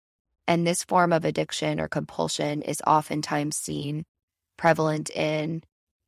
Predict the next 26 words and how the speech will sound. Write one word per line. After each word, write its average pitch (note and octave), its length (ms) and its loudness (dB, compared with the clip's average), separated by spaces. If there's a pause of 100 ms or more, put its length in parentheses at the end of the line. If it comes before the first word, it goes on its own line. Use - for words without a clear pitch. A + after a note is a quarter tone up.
bipolar F#3 500 4
disorder, D#3 640 2
borderline D3+ 440 0
personality D#3+ 640 -2
disorder, D3+ 640 -4
and D3 280 0 (300)
dependent G3+ 760 0
personality - 720 -2
disorder, - 520 -4 (120)
D F3 200 -2
P D#3+ 240 -6
D. - 320 -4 (360)
I've F#3 140 6
never D#3+ 580 2
heard D3 420 -2 (120)
of C#3+ 380 2
D C3+ 160 -4
P B2+ 240 -6
D A#2+ 200 -6
before. - 520 -4 (840)
This F#3 160 0
is A3 140 2
also D#3+ 400 6
another D3 320 0
reason C#3+ 320 -2
why C3+ 540 2